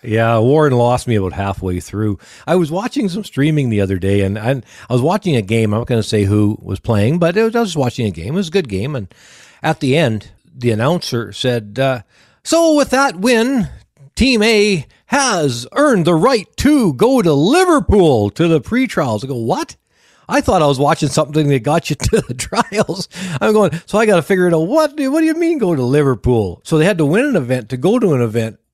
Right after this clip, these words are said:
in hopes to go to an event. And if you do good there, you might go to another event called the Olympics. To me, <laughs> this makes no sense at all. We as Canadians,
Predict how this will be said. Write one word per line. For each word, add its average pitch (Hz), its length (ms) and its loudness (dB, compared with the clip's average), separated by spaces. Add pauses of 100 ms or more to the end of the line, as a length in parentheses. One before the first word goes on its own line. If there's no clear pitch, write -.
in 139 120 -2
hopes 151 240 0
to 139 100 -4
go 165 200 2
to 139 160 2
an 113 60 0
event. 117 240 -4
And 117 80 -12
if 98 100 -10
you 127 60 -8
do 196 160 -2
good 139 240 -2
there, 185 160 0
you 147 80 0
might 131 160 0
go 139 140 2
to 123 120 2
another 160 320 2
event 113 300 -2
called 123 200 0
the 117 80 -2
Olympics. - 480 -4 (360)
To 196 100 -2
me, 180 480 2
<laughs> - 20 2
this 127 240 0
makes 127 280 -4
no 131 160 0
sense 117 300 -6
at 101 60 -6
all. 120 240 -2 (560)
We 180 360 -2
as 131 120 -2
Canadians, 110 800 -6